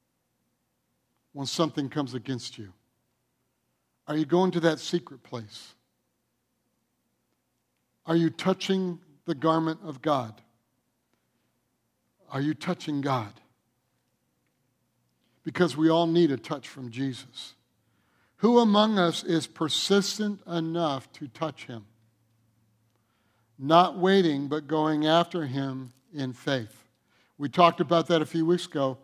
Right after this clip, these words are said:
what, what patience and faith is. But the reality, church family, is God is asking us in this kingdom lifestyle to be persistent, to go after God.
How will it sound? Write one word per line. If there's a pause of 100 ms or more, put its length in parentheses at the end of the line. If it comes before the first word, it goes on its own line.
(540)
what,
what
patience
and
faith
is. (1040)
But
the
reality,
church
family,
is (1600)
God
is
asking
us
in
this
kingdom
lifestyle (840)
to
be
persistent, (2250)
to
go
after
God.